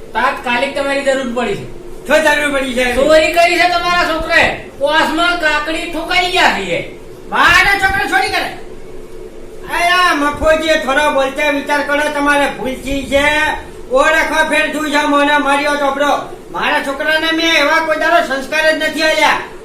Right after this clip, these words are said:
Speaker 2: આમ તોય ચોરી કરે ને તો મારે મૂછ કાઢી નાખવી પડે. એટલો વિશ્વાસ છે એના ઉપર.
Speaker 1: હું
Speaker 2: વાત કરો છો.
Speaker 1: હું તો આખા રાણામ તો ત્રણ ચાર વખત તમને આ મૂછ મૂછ દવાઈ દીધા, પણ આજ મૂછ મૂછ નહીં દવાઈ દ્યું. કાઢી લ્યો.
Speaker 2: હે?
Speaker 1: કાઢી લ્યો.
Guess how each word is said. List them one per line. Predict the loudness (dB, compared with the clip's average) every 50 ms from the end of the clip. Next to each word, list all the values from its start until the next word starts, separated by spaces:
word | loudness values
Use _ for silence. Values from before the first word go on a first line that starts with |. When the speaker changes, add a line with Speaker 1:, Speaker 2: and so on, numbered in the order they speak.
| -8 -2 0
Speaker 2:
આમ | 0 0 0 -2
તોય | -2 0 2 2 2 0 -2 -6 -12 -16 -16 -6
ચોરી | -2 -2 -2 -2 -2 -4 -4
કરે | -2 0 0 0
ને | 0 0
તો | 0 0 2
મારે | 2 2 2 0 -2 -2 -2
મૂછ | -2 -2 0 -2
કાઢી | -2 0 0 0 0
નાખવી | 2 0 0 0 -2 -2 -2
પડે. | -4 -4 -4 -6 -6 -8 -8
એટલો | -8 -4 -4 -4 -4
વિશ્વાસ | -4 -6 -6 0 2 2 2
છે | 2 0 -2 -2
એના | -2 -2 -2
ઉપર. | -2 -4 -6 -8 -10 -12 -16 -18 -18 -18 -18 -14 -10
Speaker 1:
હું | -4 -2
Speaker 2:
વાત | -2 -2 -2 -4
કરો | -6 -6 -8 -8 -8
છો. | -10 -14 -12 -10
Speaker 1:
હું | -8 -8 -4 -2
તો | 0
આખા | 2 4 4 4 4 4 4 4
રાણામ | 4 2 2 2 0 0 0
તો | -2 -2 -2 -2
ત્રણ | -4 -4 -4 -4 0
ચાર | 0 0 2 0 0
વખત | -2 -4 -4 -4
તમને | -6 -6 -6 -4 -4 -4
આ | -4
મૂછ | -2 -4 -4 -4 -6
મૂછ | -6 -6 -6 -6 -4
દવાઈ | -4 -2 -2 -2
દીધા, | -2 -2 -2 -4 -2 -4
પણ | -2 -2 -2
આજ | -2 -2
મૂછ | -2 -4 -6 -6 -6 -6
મૂછ | -6 -6 -8
નહીં | -8 -6 -4
દવાઈ | -2 -2 -2 -2 -2
દ્યું. | -4 -6 -8 -10 -12 -14 -14 -6
કાઢી | -2 -2 -2 0 0 0 0 2
લ્યો. | 4 6 6 6 4 2 -2 -8 -10
Speaker 2:
હે? | -10 -10 -10 -12 -14 -16 -16 -6 0
Speaker 1:
કાઢી | 2 4 4 4 2 0 -2 0 2
લ્યો. | 4 4 4 4